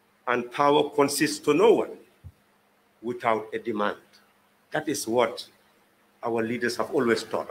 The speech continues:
us. So therefore, if the people are to concede, to entrust their power to anyone, it is their duty to demand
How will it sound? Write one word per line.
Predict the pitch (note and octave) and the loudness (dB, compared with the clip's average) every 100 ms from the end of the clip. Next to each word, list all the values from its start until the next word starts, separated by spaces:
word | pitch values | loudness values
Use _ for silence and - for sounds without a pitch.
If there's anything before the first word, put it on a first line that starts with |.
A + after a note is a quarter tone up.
| - | -14
us. | - - - - _ _ _ _ _ _ | -18 -20 -20 -20 _ _ _ _ _ _
So | - E3 D3+ | 2 8 8
therefore, | D3+ G3+ A3 G#3+ F3 F3+ F#3 F#3+ | 10 10 10 8 4 6 4 2
if | G#3+ - | -2 -2
the | D3 | -6
people | D3 A#3+ B3+ F3 F#3 F#3+ F#3+ | -6 -6 -4 0 2 0 -2
are | C#3+ C#3+ | -2 0
to | D3+ | -2
concede, | - D#3 C#3 - G#3 D#3+ | -2 0 0 -2 -2 -2
to | - D#3 | -2 -2
entrust | C#3+ - A3+ - | -2 0 -2 2
their | D#3+ | 0
power | D3+ E3 D3+ D3+ | 4 4 4 0
to | D#3+ | 2
anyone, | A3 F3 F#2 F#2+ _ _ _ _ _ _ _ _ _ _ _ _ | 2 2 -2 -10 _ _ _ _ _ _ _ _ _ _ _ _
it | E3 | -2
is | F3+ | 0
their | E3 F#3+ G#3+ | 6 6 6
duty | G3 F#3 F#3 | 2 0 4
to | F#3 | 4
demand | F3 F3+ E3+ A#3 F3+ A2 | 4 8 10 10 10 4